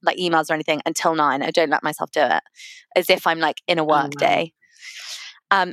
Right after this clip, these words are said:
Speaker 1: and then I do any filming and stuff in the morning. And then the afternoon, but I have each day set up. So, like, s-, I'll try and do podcasting on Tuesdays and Wednesdays. Mondays will be, like, admin and filming. Then Thursdays and Fridays,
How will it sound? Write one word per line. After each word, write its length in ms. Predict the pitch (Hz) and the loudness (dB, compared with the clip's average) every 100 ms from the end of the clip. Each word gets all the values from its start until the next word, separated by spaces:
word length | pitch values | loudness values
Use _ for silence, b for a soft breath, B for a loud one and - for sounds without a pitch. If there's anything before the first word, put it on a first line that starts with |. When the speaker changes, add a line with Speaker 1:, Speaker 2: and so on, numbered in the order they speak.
| - | 0
Speaker 1:
and 160 | 202 | 2
then 80 | 196 | 2
I 80 | 196 | 2
do 160 | 208 190 | 0 2
any 220 | 208 220 | 2 2
filming 420 | 220 214 196 180 | 2 2 4 2
and 120 | 175 - | 0 2
stuff 280 | 175 165 - | 0 0 -2
in 100 | 185 | 0
the 60 | 190 | 4
morning. 480 | 180 165 160 156 156 | 4 4 4 2 0
And 80 | 190 | 0
then 80 | 175 | 2
the 80 | - | 2
afternoon, 360 | 190 190 196 175 | 2 2 -2 0
but 80 | |
I 40 | 196 | 2
have 180 | 220 - | 0 0
each 220 | 226 - | -4 0
day 220 | - 202 | 2 2
set 240 | - 185 - | 2 0 2
up. 180 | 165 - | 0 0
So, 140 | 175 | 0
like, 160 | 165 - | 0 0
s-, 180 | - - | -10 0
I'll 80 | 185 | 0
try 280 | - 202 190 | 2 0 0
and 80 | 185 | -2
do 120 | 185 | -6
podcasting 760 | - 180 - 170 - 165 156 - | -2 -2 0 -2 2 2 2 0
on 100 | 170 | -4
Tuesdays 420 | - 175 165 160 | -4 0 0 2
and 80 | 160 | 0
Wednesdays. 480 | 156 160 - 156 - B B | 0 0 0 0 -4 B B
Mondays 360 | 196 190 185 170 | 0 2 2 0
will 80 | 165 | 0
be, 120 | 170 | 2
like, 160 | 156 - 175 | 2 2 0
admin 300 | 170 170 160 | 0 0 -2
and 100 | 156 | 2
filming. 440 | 156 156 156 156 160 B B - | 2 2 0 0 -4 B B 0
Then 180 | 170 160 - - | 0 0 -8 -2
Thursdays 380 | - 180 175 175 | 4 4 4 0
and 100 | 170 | 2
Fridays, 320 | 170 160 156 | 2 2 2